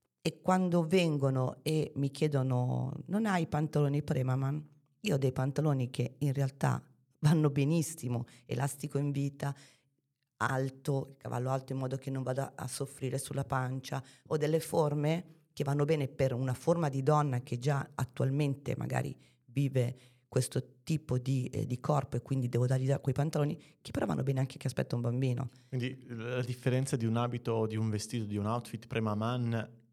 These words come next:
Speaker 2: premaman, giusto?
Speaker 1: Premaman, sì.
Speaker 2: Cambia solamente sul fatto che deve accogliere un movimento.
Speaker 1: Deve
Speaker 2: praticamente.
Speaker 1: accogliere un movimento,
Speaker 2: Giusto?
Speaker 1: ma la differenza reale è solo in soldi.
Speaker 2: Ah, costan di più? Costan tanto?
Speaker 1: Perché l'abito Premaman,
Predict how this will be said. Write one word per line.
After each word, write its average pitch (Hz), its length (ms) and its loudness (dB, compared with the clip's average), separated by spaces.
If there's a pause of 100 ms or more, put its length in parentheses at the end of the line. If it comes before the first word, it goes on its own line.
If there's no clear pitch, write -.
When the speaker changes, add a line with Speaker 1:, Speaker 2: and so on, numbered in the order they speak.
(260)
Speaker 2:
premaman, 110 680 -2
giusto? 113 180 -4
Speaker 1:
Premaman, 139 420 2
sì. - 240 -2 (380)
Speaker 2:
Cambia 123 260 2
solamente 123 480 0
sul 117 200 -4
fatto 117 300 -2
che - 140 -6
deve 110 240 0
accogliere 117 1080 2 (320)
un 127 180 0
movimento. 120 800 2 (160)
Speaker 1:
Deve - 260 0
Speaker 2:
praticamente. 135 180 0
Speaker 1:
accogliere 131 260 2
un 131 80 0
movimento, 123 540 0
Speaker 2:
Giusto? 120 340 -4
Speaker 1:
ma 131 100 -2
la 131 100 2
differenza 151 500 -2
reale 143 520 0
è - 80 -6
solo 127 640 -2
in 123 100 -2
soldi. - 560 -4 (340)
Speaker 2:
Ah, 127 140 -4
costan 131 280 -2
di 135 80 -2
più? 135 220 -2
Costan 135 280 -6
tanto? 110 320 -6
Speaker 1:
Perché 143 300 0
l'abito 143 440 0
Premaman, 139 640 0